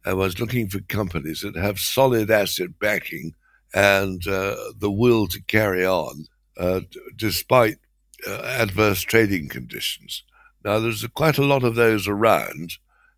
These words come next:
and it, they're not always easy to see, but they are, uh, here.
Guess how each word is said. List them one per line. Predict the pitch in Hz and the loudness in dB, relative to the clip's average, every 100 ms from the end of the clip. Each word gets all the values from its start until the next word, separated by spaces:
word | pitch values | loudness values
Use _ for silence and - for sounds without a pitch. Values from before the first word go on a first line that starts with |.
| _ | _
and | 92 92 95 85 | 2 2 0 -4
it, | - 87 | -8 -6
they're | 107 107 | -2 0
not | 123 147 | 0 0
always | 147 131 113 - | 0 2 0 0
easy | 117 101 101 | 0 0 -4
to | 92 | -6
see, | 87 139 110 57 101 | -4 0 0 0 -4
but | 92 85 | -4 -2
they | 98 107 | 2 4
are, | 127 117 95 80 _ - - - _ _ - | 6 6 4 2 _ -20 -20 -20 _ _ -2
uh, | 80 76 73 58 67 | 2 2 2 -2 -4
here. | 82 76 78 98 | 0 2 0 -4